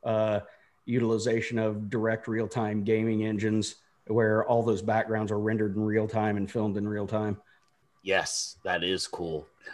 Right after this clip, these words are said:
Speaker 2: So obviously we have some very obvious players in the field that are going to be using this. Matt, is there anyone who you think is going to be kind of a surprise use case? Uh, industries or verticals that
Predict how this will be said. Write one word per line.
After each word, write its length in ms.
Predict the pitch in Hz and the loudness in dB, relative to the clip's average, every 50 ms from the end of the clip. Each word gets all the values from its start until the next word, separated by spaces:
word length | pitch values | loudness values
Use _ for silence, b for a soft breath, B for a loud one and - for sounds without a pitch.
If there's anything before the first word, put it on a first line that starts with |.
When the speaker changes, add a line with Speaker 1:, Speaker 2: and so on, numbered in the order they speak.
| B B | B B
Speaker 2:
So 180 | - - 190 - | 8 8 10 10
obviously 460 | 165 185 202 196 214 190 - 180 160 | 12 10 10 10 8 6 8 8 10
we 160 | 151 143 127 | 10 10 10
have 240 | 123 123 123 123 117 | 10 10 8 8 6
some 200 | - 123 113 107 | 4 2 2 8
very 300 | 104 113 113 113 113 - | 10 10 10 10 10 8
obvious 460 | - 95 101 101 104 110 104 95 - | 6 6 6 8 8 6 6 4 4
players 460 | - - 110 104 104 101 98 92 - | 0 4 6 6 8 8 6 4 2
in 100 | 104 95 | 0 0
the 80 | 92 90 | 0 -2
field 360 | - - 104 98 95 95 90 | -2 0 4 6 6 6 6
that 120 | 90 98 87 | 4 2 2
are 80 | 98 | 2
going 220 | 87 101 101 101 98 | 2 2 0 0 0
to 40 | |
be 100 | 90 95 | 0 0
using 360 | 92 90 95 92 87 95 90 90 | 2 2 2 2 2 -2 0 2
this. 240 | 92 92 - - B B B B B B B B B B _ | 2 2 0 -2 B B B B B B B B B B _
Matt, 320 | - 156 175 190 - - - - _ _ _ _ _ _ _ | 8 10 10 10 10 6 -2 -14 _ _ _ _ _ _ _
is 140 | 156 156 139 | 6 8 8
there 160 | 160 156 - - - | 8 6 6 6 6
anyone 680 | 180 196 220 220 214 208 202 202 196 196 190 180 165 - - _ _ - | 8 8 8 6 6 6 6 6 6 6 6 4 0 -4 -10 _ _ -2
who 160 | 143 135 139 | 2 4 4
you 200 | 139 139 139 135 | 6 6 4 4
think 300 | 135 - 139 131 123 127 | 4 4 2 0 4 4
is 200 | 127 120 113 117 | 4 4 4 4
going 260 | - 127 123 120 113 | 2 2 2 4 4
to 760 | 120 120 120 120 120 117 117 113 113 110 110 110 110 101 107 - | 4 4 6 4 2 2 2 0 0 0 0 -2 -4 -6 -8 -4
be 300 | - 120 117 117 113 107 | 0 0 2 2 2 0
kind 240 | - - 123 120 117 | 0 0 0 2 2
of 100 | 110 98 | 0 -2
a 60 | 110 | -2
surprise 680 | - - 104 - - - - 113 110 107 107 98 - - | -2 -2 -2 -4 -4 0 4 4 6 6 6 4 2 -2
use 280 | 92 85 80 - - - | -4 -4 -4 -4 -8 -6
case? 460 | - - - 57 - - - - - - _ _ _ - | -6 -6 -6 -6 -6 -6 -8 -8 -10 -12 _ _ _ 2
Uh, 500 | 101 95 95 95 92 90 90 87 80 64 - - - _ _ _ _ | 4 6 6 6 6 6 6 4 4 2 0 -2 -8 _ _ _ _
industries 600 | 151 147 147 143 131 - - - 131 123 113 107 | -2 2 2 2 2 0 2 4 4 4 4 2
or 60 | 117 | 2
verticals 640 | 101 110 107 110 107 - - 113 107 107 110 101 - | 6 8 8 8 6 4 2 2 2 2 0 -2 2
that 420 | - 104 98 95 95 95 98 - | 4 6 8 8 8 8 6 4